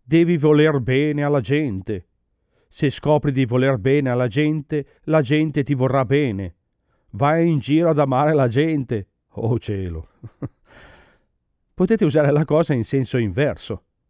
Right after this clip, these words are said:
È altrettanto nociva. Potete far sì che qualcuno impedisca a qualcun altro di voler bene a qualcun altro.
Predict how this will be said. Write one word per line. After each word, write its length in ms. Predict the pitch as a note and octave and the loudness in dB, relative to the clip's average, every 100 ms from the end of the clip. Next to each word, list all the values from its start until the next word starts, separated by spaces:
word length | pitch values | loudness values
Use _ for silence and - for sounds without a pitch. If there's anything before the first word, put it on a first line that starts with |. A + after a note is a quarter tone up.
| _ | _
È 160 | - | -2
altrettanto 560 | E3 C#3+ D3 - E3+ E3+ | 0 2 0 0 -2 0
nociva. 540 | C#3 - F3+ G2+ F#2 - _ _ _ _ _ _ _ _ | -2 -2 -6 -6 -8 -14 _ _ _ _ _ _ _ _
Potete 380 | - F3+ F#3 E3 | -4 0 0 0
far 180 | D3+ D#3+ | 0 -2
sì 140 | - | -2
che 160 | F3 B2+ | -2 -2
qualcuno 500 | C#3+ G3+ - G#3+ A3 | 0 0 0 -2 0
impedisca 640 | F3 C3+ D#3+ D3 C3 - | 0 0 0 -2 -4 -4
a 60 | A#2 | -2
qualcun 400 | D3+ C#3+ - G#3+ | 0 0 0 -2
altro 340 | A#2+ G2+ C3+ | -2 0 -2
di 140 | A#2+ A#2+ | 0 -2
voler 340 | A#2 C3+ D#3+ | 0 0 0
bene 280 | A#2+ G#2+ B2+ | -2 -2 -2
a 60 | |
qualcun 360 | C3+ F#2+ - G2 | -4 -6 -6 -6
altro. 440 | C#3+ A#2+ F2 F2+ | -4 -6 -8 -12